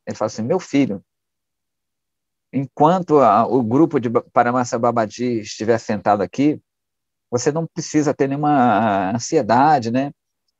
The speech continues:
por receber, é, essa resposta aí, né? Fica tranquilo, pergunta, não relaxa."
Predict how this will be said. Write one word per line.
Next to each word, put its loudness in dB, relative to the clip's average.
por 0
receber, -2
é, -4
essa -2
resposta -4
aí, -12
né? -4
Fica -6
tranquilo, 0
pergunta, -6
não -6
relaxa." -4